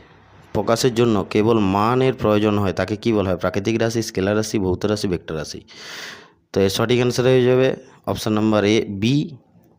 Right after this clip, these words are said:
স্কেলার রাশি। স্কেলার রাশি আর ভেক্টর রাশি আমরা দুটোই জানি, যার শুধু মান আছে অভিমুখ নেই তাকে স্কেলার রাশি বলা হয়,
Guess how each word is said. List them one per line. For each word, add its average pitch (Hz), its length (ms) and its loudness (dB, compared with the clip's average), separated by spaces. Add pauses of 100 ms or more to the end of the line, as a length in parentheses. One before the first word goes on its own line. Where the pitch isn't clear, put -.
(160)
স্কেলার 95 440 0
রাশি। - 260 -6 (500)
স্কেলার 120 400 0
রাশি 131 320 0 (100)
আর 98 140 2
ভেক্টর 104 260 0
রাশি 117 200 0
আমরা 117 180 0
দুটোই 113 260 0
জানি, 127 300 0 (440)
যার 107 180 0
শুধু 110 240 -2
মান 104 240 2
আছে 123 180 0
অভিমুখ 113 340 4
নেই 123 180 0
তাকে 104 200 -2
স্কেলার 107 360 0
রাশি 120 200 0
বলা 123 200 2
হয়, 131 200 -2